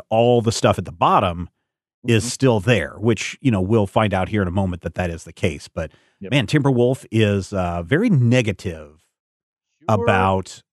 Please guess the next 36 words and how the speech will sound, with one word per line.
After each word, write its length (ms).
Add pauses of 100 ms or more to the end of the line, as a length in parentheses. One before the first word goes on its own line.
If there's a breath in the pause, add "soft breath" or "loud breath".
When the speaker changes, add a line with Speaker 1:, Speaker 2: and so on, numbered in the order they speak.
(140)
Speaker 2:
Oh, 100
Speaker 1:
about 300
what 160
is 120
going 280
Speaker 2:
gosh. 80
Speaker 1:
on. 280 (800)
Speaker 2:
Yeah, 200
and 120
I 80
don't 240
know 260
if 220
that's, 360 (220)
you 80
know, 140
just 420 (180)
we 180
want 380
to 340
hone 280
in 120
on 120
that 180
because 300
we 100
had 280
that 260
moment, 380
that 200
weird, 400 (360 soft breath)
"I'm 160
a 20
lone 340
wolf, 300
baby." 420